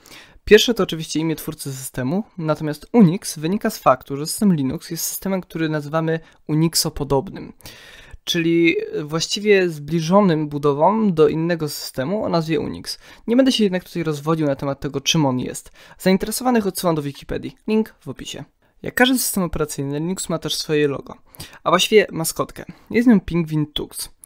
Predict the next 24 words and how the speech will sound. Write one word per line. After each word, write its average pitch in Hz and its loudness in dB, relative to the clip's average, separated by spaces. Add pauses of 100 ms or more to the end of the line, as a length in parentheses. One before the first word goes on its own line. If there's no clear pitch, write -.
(280)
Jego 180 8
imię 160 -2
nie 202 0
ma 220 6
jasnego 160 0
pochodzenia, 151 -6 (360)
ale 156 0
prawdopodobnie 208 -2
jest 208 -4
ono 180 -2
zbliżone 160 -4
do 156 -10
tego 165 -6
samego, 160 -4
co 139 -10
nazwa 139 -4
systemu - -8
i 165 -4
wywodzi 175 -6
się 170 -8
od 160 -14
słów - -10
Torvalds 160 0
Unix, - 0